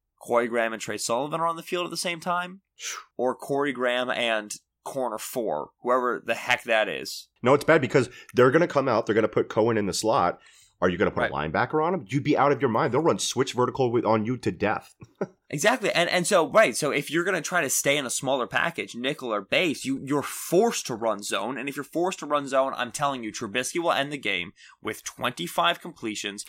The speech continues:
Speaker 2: <laughs>
Speaker 1: on thirty attempts with an average depth of target of two, and
Speaker 2: Yep.
Speaker 1: you'll lose
Speaker 2: Yep.
Speaker 1: twenty to thirteen, right? And th-, this is not gonna be a high scoring offense, but it's gonna be a ball control,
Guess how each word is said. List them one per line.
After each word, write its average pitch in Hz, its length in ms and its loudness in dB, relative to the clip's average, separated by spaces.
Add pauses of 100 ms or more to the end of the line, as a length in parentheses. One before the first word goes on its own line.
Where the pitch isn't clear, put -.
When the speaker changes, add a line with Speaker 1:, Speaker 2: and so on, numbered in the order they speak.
Speaker 2:
<laughs> - 140 -4
Speaker 1:
on 110 200 2
thirty 151 420 -4
attempts 117 460 -4 (180)
with 113 140 -10
an 113 80 -8
average 143 320 0
depth 151 180 2
of 143 140 -10
target 139 320 0
of - 160 -10
two, 190 400 4 (180)
and 170 160 0
Speaker 2:
Yep. 196 80 4
Speaker 1:
you'll 175 180 4
lose 226 440 2 (260)
Speaker 2:
Yep. 107 80 4
Speaker 1:
twenty 180 160 4
to 175 80 -4
thirteen, 190 600 -2 (140)
right? 151 320 2
And 156 120 -8
th-, 123 100 -10
this 175 140 -6
is 170 60 -10
not 185 180 2
gonna 214 100 -6
be 185 100 -6
a 151 60 4
high 165 200 2
scoring 175 380 0
offense, 135 280 2
but 135 120 -4
it's 120 120 -8
gonna 147 160 2
be 185 100 0
a 170 60 2
ball 127 240 6
control, 151 400 -2